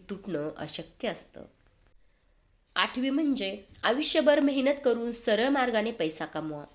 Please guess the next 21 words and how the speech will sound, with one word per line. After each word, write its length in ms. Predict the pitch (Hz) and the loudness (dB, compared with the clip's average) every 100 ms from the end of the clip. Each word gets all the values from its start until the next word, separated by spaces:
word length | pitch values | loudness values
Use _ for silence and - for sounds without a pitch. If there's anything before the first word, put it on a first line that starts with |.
| - - _ - | -20 -20 _ -4
यापेक्षा 680 | 180 190 190 185 180 165 | -2 0 -2 -2 -8 -8
दुसरं 360 | 165 165 - 175 | -8 -10 -8 -8
सुख 340 | - 185 190 | -8 -10 -8
नाही 300 | 214 156 147 - - _ _ _ _ - | -8 -8 -12 -16 -20 _ _ _ _ -8
आणि 160 | 185 | -6
समाधान 640 | - 190 156 147 156 220 | -4 -4 -4 -6 -8 -8
नाही. 260 | 214 147 151 - _ _ _ - - 175 | -8 -12 -16 -18 _ _ _ -20 -2 6
गैरमार्गाने 680 | 196 285 269 247 233 233 | 8 8 6 4 4 2
कमवलेले 540 | 233 226 214 208 202 214 | 2 2 2 0 0 0
पैसे 520 | 220 220 - 180 180 | 0 0 0 -4 -4
तुम्हाला 340 | 190 190 170 180 | -6 -4 -4 -4
कधीही 500 | 220 214 185 175 180 | -4 -4 -4 -6 -8
सुख 400 | - 247 311 214 | -8 -6 -6 -6
आणि 220 | 180 196 | -6 -6
समाधान 600 | - 175 151 147 180 226 | -6 -4 -2 -4 -6 -6
देणार 380 | 202 151 151 151 | -6 -8 -8 -12
नाहीत. 260 | 147 151 - _ _ _ _ _ | -12 -16 -16 _ _ _ _ _
हे 60 | 190 | -6
सत्य 380 | 247 262 - 277 | -4 -4 0 0
माहीत 360 | 262 277 320 - | 2 -2 -2 -2
असूनही 640 | 208 - 294 285 196 151 | -4 -2 0 0 -2 -6